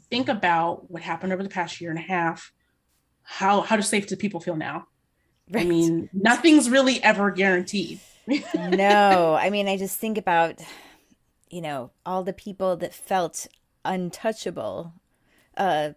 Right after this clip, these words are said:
Speaker 2: present company included. I mean, <laughs> to
Speaker 1: Right.
Speaker 2: some extent, you know, I, I, I didn't think that, that I was in a risky position either. <laughs> And
Speaker 1: Mm-hmm.
Speaker 2: I was.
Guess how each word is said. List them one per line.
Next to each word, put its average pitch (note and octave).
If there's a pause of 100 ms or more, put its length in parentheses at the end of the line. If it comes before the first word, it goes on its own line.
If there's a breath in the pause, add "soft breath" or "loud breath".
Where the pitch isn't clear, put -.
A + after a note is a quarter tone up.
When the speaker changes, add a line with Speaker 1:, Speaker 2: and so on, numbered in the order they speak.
(200)
Speaker 2:
present C4
company G#3+
included. -
I A#3
mean, G3
<laughs> -
to C4+
Speaker 1:
Right. -
Speaker 2:
some C#4+
extent, A3+
you A#3
know, F#3+
I, F#3
I, F3 (100)
I F3
didn't E3+
think E3
that, D#3+ (300)
that E3
I F3
was G3 (340)
in E3+
a E3+
risky F3
position F3+
either. - (200)
<laughs> A#3+ (360 loud breath)
And F#3+
Speaker 1:
Mm-hmm. A3+ (300)
Speaker 2:
I F3
was. -